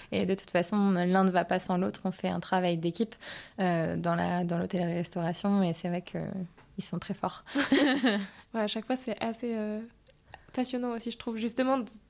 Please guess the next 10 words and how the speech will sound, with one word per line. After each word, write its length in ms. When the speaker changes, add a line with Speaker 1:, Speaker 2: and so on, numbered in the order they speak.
Speaker 2:
eux, 100
de 100
leur 200
côté, 240
Speaker 1:
Ouais. 220
Speaker 2:
de, 300
bah, 160
finalement, 300
ils 120
doivent 260